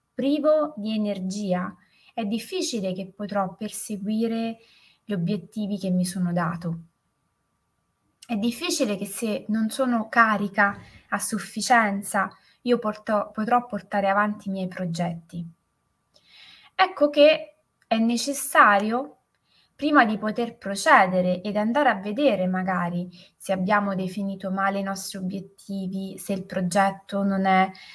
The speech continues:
perfettamente studiato, se la strategia non è efficace, fare un attimo il check della nostra capacità di gestire le energie. Abbiamo detto che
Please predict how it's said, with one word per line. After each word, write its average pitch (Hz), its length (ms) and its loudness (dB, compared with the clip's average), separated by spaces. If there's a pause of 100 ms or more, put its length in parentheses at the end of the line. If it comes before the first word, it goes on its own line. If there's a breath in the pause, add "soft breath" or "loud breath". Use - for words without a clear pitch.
(120)
perfettamente 196 1300 0
studiato, 185 800 4
se 185 140 -6
la 190 100 -2
strategia 190 580 -4
non 190 160 0
è 180 60 2
efficace, 180 800 -4 (400 loud breath)
fare 277 280 6
un 240 80 2
attimo 226 440 2
il 302 100 -4
check 202 640 -6 (220 soft breath)
della 277 200 4
nostra 220 440 4
capacità 233 580 -2
di 196 220 -4
gestire 220 920 -2
le 202 200 -2
energie. 175 720 0 (1200 loud breath)
Abbiamo 269 320 6
detto 302 320 -2
che 202 320 -4